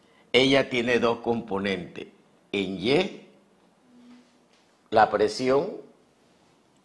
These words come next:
esta es la F Y, y la fuerza esta que está aquí se llama F en X. Esas son las componentes de fuerza de F.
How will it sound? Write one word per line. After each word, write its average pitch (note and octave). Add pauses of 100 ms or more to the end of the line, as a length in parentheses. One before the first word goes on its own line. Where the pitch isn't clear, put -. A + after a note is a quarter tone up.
(120)
esta B2+
es A2+
la F#2+
F G2+
Y, D3+ (1700)
y F3
la F#3
fuerza C#3+
esta B2
que G#2+
está G#2+
aquí D#3+ (720)
se A2
llama A2+ (180)
F E3+ (840)
en G2+
X. - (880)
Esas C#3+
son D#3
las D#3+
componentes A#2+
de C3
fuerza A2+ (720)
de A2
F. G#2+